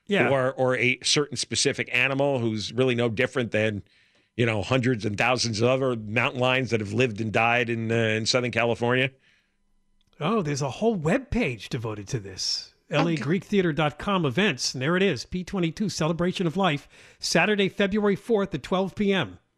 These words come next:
Speaker 1: Uh, doors open at eleven.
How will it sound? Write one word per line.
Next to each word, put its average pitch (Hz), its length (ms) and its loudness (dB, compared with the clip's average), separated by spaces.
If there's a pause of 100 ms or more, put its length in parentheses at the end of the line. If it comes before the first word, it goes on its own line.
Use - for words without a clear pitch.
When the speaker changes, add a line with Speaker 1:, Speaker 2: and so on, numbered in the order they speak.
(1040)
Speaker 1:
Uh, 120 240 -2 (720)
doors 170 280 2
open 208 280 2
at 190 80 4
eleven. 196 380 2